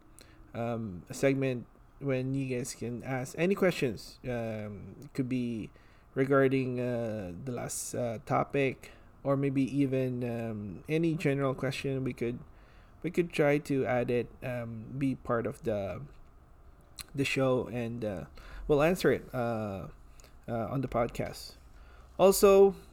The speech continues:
um, you know, just to add it, we can talk about current events just to start off, uh, for the podcast, uh, for that episode. And, uh, yeah, um, we will go from there. So, um,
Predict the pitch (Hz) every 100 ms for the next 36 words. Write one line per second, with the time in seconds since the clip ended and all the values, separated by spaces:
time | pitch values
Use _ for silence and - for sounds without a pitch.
0 | 160 147 143 151 147 - - - - 226
1 | 156 147 156 - 147 143 143 143 139 -
2 | - - - - - 147 147 147 147 127
3 | 143 127 - - 143 135 135 131 131 -
4 | - - - - - - - - - 143
5 | 139 - 139 135 127 135 117 120 117 101
6 | 92 - 143 135 123 120 - 117 117 -
7 | 120 104 104 95 135 - 127 113 110 -
8 | - 139 147 143 - - - - - -
9 | - 151 165 175 180 185 277 214 147 165
10 | 165 170 175 165 - - - 165 170 185
11 | 180 170 165 170 156 - - - - -
12 | - - - - - - - - 208 147
13 | - 165 165 165 165 165